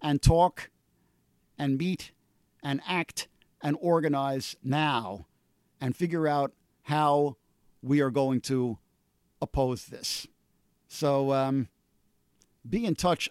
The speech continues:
and let me know what you think, how, how we respond to this extremely frightening situation. Because, um, if you think that, um, complacency is an option at this point, well, I disagree with you right there, <laughs> strenuously. In terms of what we're going to do about it,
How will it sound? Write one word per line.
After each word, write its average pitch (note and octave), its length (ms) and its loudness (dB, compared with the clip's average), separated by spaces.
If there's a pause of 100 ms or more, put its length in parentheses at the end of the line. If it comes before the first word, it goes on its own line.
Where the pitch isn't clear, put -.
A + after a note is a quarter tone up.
and C#3+ 140 0
let D3 180 -2
me F3+ 160 0
know C3 180 2
what A2+ 240 -4
you B3+ 180 -2
think, - 460 -14 (240)
how, C#3 200 -2 (160)
how D3 360 -4
we D3+ 140 0
respond C#3+ 600 -2
to C3+ 180 -8
this B2+ 180 -4
extremely D#3+ 420 -2
frightening C3+ 460 -2
situation. A#2+ 680 -8 (260)
Because, C3 520 -4
um, B2+ 460 -4
if B2+ 140 -6
you A3+ 100 0
think G3 300 0
that, E3 300 0
um, D3 320 2
complacency D#3+ 720 -2
is D3 100 -2
an D3 100 0
option C#3+ 320 -2
at B2 80 -6
this B2+ 120 -8
point, B2+ 420 -4 (540)
well, B2+ 400 -2
I D3+ 100 -2
disagree D3 320 -2
with C3 100 0
you B2+ 80 -4
right C3 220 -4
there, A#2 260 -4 (280)
<laughs> - 260 -20
strenuously. C3 960 -4 (360)
In B2+ 100 -4
terms E3+ 220 0
of D3+ 80 0
what D#3+ 160 0
we're E3+ 100 -2
going D#3 180 4
to C#3 100 -8
do F3 160 2
about A#3+ 280 4
it, B3+ 120 -2